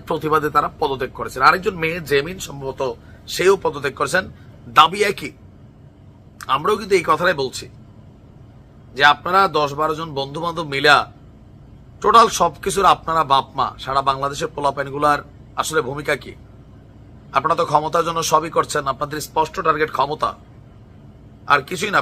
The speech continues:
প্রাইভেটের ছাত্ররা বলছিল যে আমরা আন্দোলন শেষে পড়াশোনাতে ফিরে গেছি, এরা কি করছে?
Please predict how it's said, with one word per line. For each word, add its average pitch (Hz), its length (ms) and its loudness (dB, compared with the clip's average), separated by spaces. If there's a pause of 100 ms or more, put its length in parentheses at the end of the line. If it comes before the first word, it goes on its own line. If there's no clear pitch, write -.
প্রাইভেটের 160 360 2 (160)
ছাত্ররা 143 380 -2
বলছিল 147 220 -4 (120)
যে 160 60 2 (840)
আমরা 196 220 6
আন্দোলন 190 240 -2
শেষে 196 240 -2 (100)
পড়াশোনাতে 160 480 0
ফিরে 156 180 -4
গেছি, 143 180 -6
এরা 165 200 2
কি 202 160 -4
করছে? - 240 -4